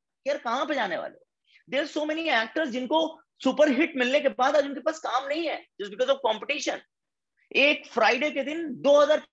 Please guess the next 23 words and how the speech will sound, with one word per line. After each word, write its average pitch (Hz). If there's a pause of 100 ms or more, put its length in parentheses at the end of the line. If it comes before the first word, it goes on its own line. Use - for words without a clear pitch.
(120)
पिक्चरें 269
रिलीज 202
होंगी, 151
क्यों? 311
दो 277
हज़ार 247
डायरेक्टर्स 170
हैं, 123
दो 269
हज़ार 294
प्रो-, 220
प्रोड्यूसर्स 180
हैं, 156
दो 233
हज़ार 285
कहानियां 214
चल 160
रही, 127
कितनी -
पिक्चरें 277
इंसान 202
कोई 175
देखेगा? 156